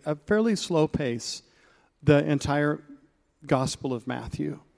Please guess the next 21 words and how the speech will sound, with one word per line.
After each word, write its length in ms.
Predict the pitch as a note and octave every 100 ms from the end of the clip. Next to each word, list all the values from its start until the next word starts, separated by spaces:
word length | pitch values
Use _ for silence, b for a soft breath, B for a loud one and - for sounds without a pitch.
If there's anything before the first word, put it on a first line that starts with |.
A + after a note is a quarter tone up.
| _ _ _ _ _ _ -
And 320 | C3+ B2+ A#2+
you'll 140 | C#3+
be 220 | B2+ D3+
ready 640 | B2+ - C#3+ B2 D#3 D#3+ D3
on 160 | C3 B2
Sunday 260 | C#3+ C3
mornings 420 | B2 B2+ A#2+ A#2 -
to 100 | A#2
roll. 360 | B2 A2 A#2 - _ _ _ _ _ _ _ _ _ _ -
And 100 | E3
I 60 |
guess 200 | F3 F#3
that's 200 | F3+ D#3
the 80 | D3+
second 320 | - E3+ E3
thing 160 | D3+ C#3
I'm 140 | C3
asking 440 | C3 C3 - C#3 B2+
you 60 |
to 80 | B2
consider. 640 | - C3 - D#3 C3 A2+